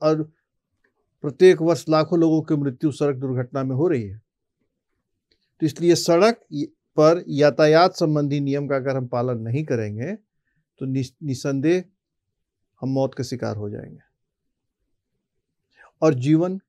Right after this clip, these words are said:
बहुत कीमती है, एक ही बार मिलता है। और जो व्यक्ति बहुत भाग्यवान होता है, वही व्यक्ति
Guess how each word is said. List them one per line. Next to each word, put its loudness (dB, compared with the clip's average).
बहुत -4
कीमती -4
है, -12
एक 2
ही -2
बार 2
मिलता -4
है। -14
और 4
जो 4
व्यक्ति 0
बहुत 2
भाग्यवान 0
होता 0
है, -4
वही 4
व्यक्ति 2